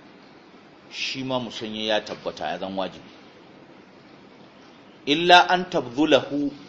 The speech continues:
litatakhallasa min sharrihi. Sai in ta ba shi kuɗin ne don ta kuɓuta daga cutarwansa. Mugu ne, azzalimi,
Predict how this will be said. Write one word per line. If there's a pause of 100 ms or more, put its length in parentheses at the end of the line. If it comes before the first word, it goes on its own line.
(120)
litatakhallasa (840)
min
sharrihi. (600)
Sai (120)
in
ta
ba
shi
kuɗin
ne (720)
don (100)
ta
kuɓuta
daga
cutarwansa. (120)
Mugu
ne, (800)
azzalimi,